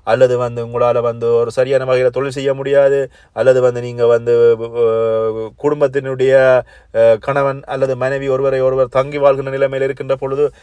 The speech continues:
இவ்வாறான விஷயங்கள் எல்லாமே நீங்க என்ன செய்யணும்னு சொன்னா,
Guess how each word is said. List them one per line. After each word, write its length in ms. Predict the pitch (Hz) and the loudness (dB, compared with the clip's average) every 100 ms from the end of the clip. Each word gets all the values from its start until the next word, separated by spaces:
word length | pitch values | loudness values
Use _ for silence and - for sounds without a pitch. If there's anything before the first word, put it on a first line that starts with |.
| _ | _
இவ்வாறான 380 | 135 147 170 156 | -6 2 2 2
விஷயங்கள் 400 | 139 127 127 117 - | -2 -4 -4 -4 -6
எல்லாமே 500 | 135 147 151 147 123 | -6 -2 0 0 -2
நீங்க 180 | 120 | -8
என்ன 140 | 117 127 | -8 -8
செய்யணும்னு 300 | 120 117 113 | -6 -6 -6
சொன்னா, 260 | 110 107 | -12 -12